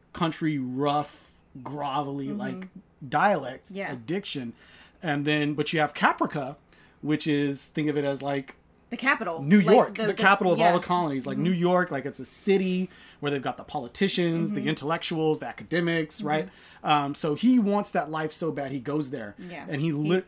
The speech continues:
Speaker 2: changes.
Speaker 1: when you first, for a significant portion of the show in the beginning, he has this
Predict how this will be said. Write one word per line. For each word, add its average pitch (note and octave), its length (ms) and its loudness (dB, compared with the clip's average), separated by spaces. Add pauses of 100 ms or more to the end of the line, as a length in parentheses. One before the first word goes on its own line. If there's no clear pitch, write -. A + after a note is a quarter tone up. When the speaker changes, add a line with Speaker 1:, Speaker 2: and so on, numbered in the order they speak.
(140)
Speaker 2:
changes. F3 480 -8
Speaker 1:
when E3 120 4
you E3+ 80 2
first, - 640 0 (180)
for C#3+ 320 -2 (480)
a E3 60 -8
significant G#3+ 540 0
portion F#3+ 300 0
of D3 60 0
the D3 60 -6
show G3 220 2
in D#3+ 60 0
the C#3+ 60 -4
beginning, D3+ 340 0
he D#3 120 -2
has C3 140 -2
this C3 200 -8